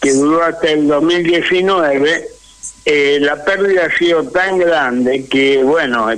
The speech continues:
todo eso va a haber que recuperarlo, porque, este,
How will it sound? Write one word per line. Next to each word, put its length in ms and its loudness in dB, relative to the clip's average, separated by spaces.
todo 320 0
eso 260 0
va 100 2
a 40 0
haber 260 0
que 140 0
recuperarlo, 1000 -2
porque, 400 -2
este, 760 0